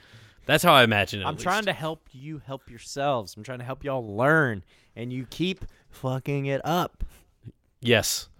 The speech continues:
Speaker 1: So it's more of
Speaker 2: Yes.
Speaker 1: that mindset. <laughs>
Speaker 2: Yes. <laughs> There was one time a post that I saw where it, it was something along the lines of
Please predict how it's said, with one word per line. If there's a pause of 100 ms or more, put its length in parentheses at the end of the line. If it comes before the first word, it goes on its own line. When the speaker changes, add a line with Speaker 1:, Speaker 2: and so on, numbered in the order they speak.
Speaker 1:
So
it's
more
of
Speaker 2:
Yes.
Speaker 1:
that
mindset.
<laughs> (1000)
Speaker 2:
Yes.
<laughs>
There
was
one
time
a
post
that
I
saw
where
it,
it
was
something
along
the
lines
of